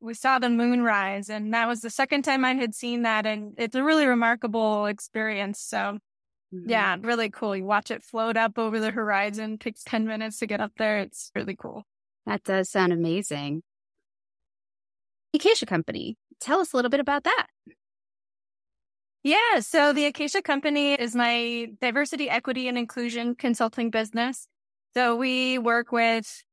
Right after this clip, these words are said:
Speaker 1: nonprofits and businesses to support them with creating systemic change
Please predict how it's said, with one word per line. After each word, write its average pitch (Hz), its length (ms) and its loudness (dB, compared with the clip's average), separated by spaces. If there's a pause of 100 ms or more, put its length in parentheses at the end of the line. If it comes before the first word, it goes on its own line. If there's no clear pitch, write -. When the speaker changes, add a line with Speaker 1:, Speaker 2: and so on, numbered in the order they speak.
Speaker 1:
nonprofits 294 720 2
and 233 180 2
businesses 277 800 2
to 254 200 -4
support 247 400 -2
them 233 220 2
with 233 220 -4
creating 233 800 0 (380)
systemic 285 540 2
change 240 640 -2